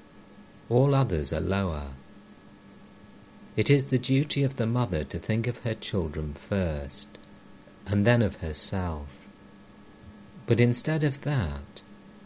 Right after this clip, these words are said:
if the parents are always thinking of themselves first,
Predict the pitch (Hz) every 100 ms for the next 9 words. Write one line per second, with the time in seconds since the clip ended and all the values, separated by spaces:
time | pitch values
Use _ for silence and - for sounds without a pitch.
0 | - - 110 - 120 - 139 160 147 135
1 | 131 123 117 110 - 117 107 110 101 -
2 | 98 92 - 113 107 98 - - 85 73
3 | 69 69